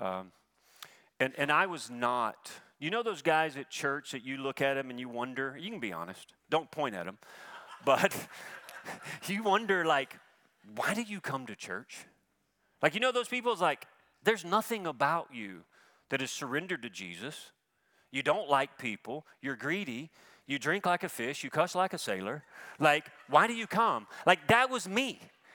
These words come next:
But for some reason, there was this invitation to fast, and I'm like,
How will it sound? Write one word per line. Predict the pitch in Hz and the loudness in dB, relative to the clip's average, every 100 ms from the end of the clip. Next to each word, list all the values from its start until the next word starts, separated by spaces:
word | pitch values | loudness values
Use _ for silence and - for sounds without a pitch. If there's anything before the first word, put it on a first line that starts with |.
| - - - - - | -20 -20 -20 -6 6
But | 226 | 6
for | - 214 | 8 2
some | - 262 262 | 4 2 2
reason, | 220 208 196 | 0 0 0
there | 208 202 | 2 2
was | 180 | 0
this | 196 | -2
invitation | 220 226 240 202 226 - 214 | -2 0 0 2 0 0 -4
to | 165 | -4
fast, | - 185 214 202 185 - | 2 4 4 4 2 2
and | 180 | 4
I'm | 170 185 | 4 4
like, | 180 170 | 4 4